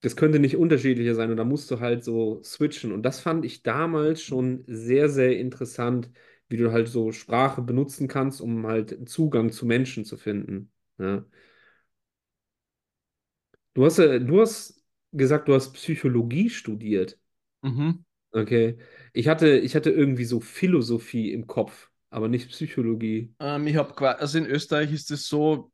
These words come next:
Speaker 2: wenn du da, da nicht, ich bin nicht über die wissenschaftliche Schiene eingestiegen, sondern über die pädagogische und da ist es eben dual, sag ich jetzt einmal. Der größte Teil ist natürlich schon Psychologie,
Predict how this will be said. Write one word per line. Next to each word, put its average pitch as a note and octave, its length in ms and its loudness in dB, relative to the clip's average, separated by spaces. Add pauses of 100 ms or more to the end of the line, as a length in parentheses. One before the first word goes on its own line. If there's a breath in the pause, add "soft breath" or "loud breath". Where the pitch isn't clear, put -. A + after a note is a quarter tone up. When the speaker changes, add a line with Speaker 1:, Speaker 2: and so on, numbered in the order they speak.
Speaker 2:
wenn B2+ 260 -6
du C3 80 -8
da, C3 120 -2
da C3 120 -2
nicht, C#3 300 -6
ich C#3 80 -6
bin D3+ 180 2
nicht E3+ 260 0
über D3 180 0
die C3+ 140 -4
wissenschaftliche C3 760 -4
Schiene C3+ 480 -4
eingestiegen, A#2 680 -4
sondern B2 340 -6
über A#2+ 160 -4
die A2+ 80 -6
pädagogische A#2+ 800 -4
und A2 160 -6
da G#2+ 80 -2
ist A2 180 -8
es A2+ 120 -14
eben A2 360 -4
dual, A2 480 -2
sag B2+ 240 -4
ich B2 140 -8
jetzt B2 260 -8
einmal. A#2+ 160 -4
Der A#2 100 -2
größte A2+ 380 -8
Teil G#2+ 200 -2
ist G#2+ 120 -6
natürlich A2 360 -6
schon A#2+ 360 -4
Psychologie, C#3+ 880 -4